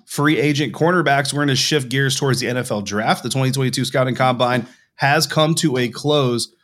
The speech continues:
So we're talking winners from Indianapolis. But first, we're gonna talk about sports betting. I'm not gonna make the joke.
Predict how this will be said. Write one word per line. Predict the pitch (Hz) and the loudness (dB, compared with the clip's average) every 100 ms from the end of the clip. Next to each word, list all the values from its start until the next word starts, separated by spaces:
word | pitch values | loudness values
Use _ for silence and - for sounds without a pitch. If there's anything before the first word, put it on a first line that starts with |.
| - | -4
So | 143 | 0
we're | 139 | 2
talking | 165 151 139 127 | 4 4 4 4
winners | 127 170 202 | 4 4 4
from | 196 165 | 2 2
Indianapolis. | 165 165 151 147 147 151 143 | 4 4 4 2 2 0 2
But | 151 143 | 0 -2
first, | - 226 117 - - _ _ | 0 0 0 -8 -12 _ _
we're | 135 143 | -2 2
gonna | 135 | 2
talk | 135 139 139 | 2 2 2
about | 127 113 120 117 - | 0 2 2 2 0
sports | - - 143 135 - - _ _ _ _ | -4 -2 -2 -2 -6 -10 _ _ _ _
betting. | 185 220 175 135 139 165 - _ _ _ _ _ _ - | 4 6 6 4 2 0 -8 _ _ _ _ _ _ -10
I'm | 113 | -2
not | 120 | -2
gonna | 135 123 | 0 0
make | 131 135 | 0 -2
the | |
joke. | 110 131 131 - | -2 0 0 -2